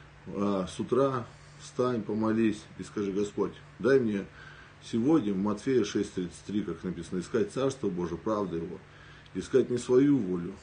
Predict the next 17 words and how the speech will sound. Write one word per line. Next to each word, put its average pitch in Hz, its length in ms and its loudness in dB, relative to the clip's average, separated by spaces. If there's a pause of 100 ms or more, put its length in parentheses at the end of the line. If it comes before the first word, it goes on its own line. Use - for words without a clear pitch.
(120)
а 85 60 -8
волю 110 300 4
пославшего, 92 640 -4
поступать 107 540 -2 (500)
не 117 120 4
так, 151 480 4 (140)
как 107 220 -2
я 113 140 6
хочу, 87 460 -4
а 95 140 -4
как 123 200 2
бы 101 120 2
ты 117 160 0
на 98 260 2
место 98 320 -2
меня 95 160 -2
поступить. 90 480 -8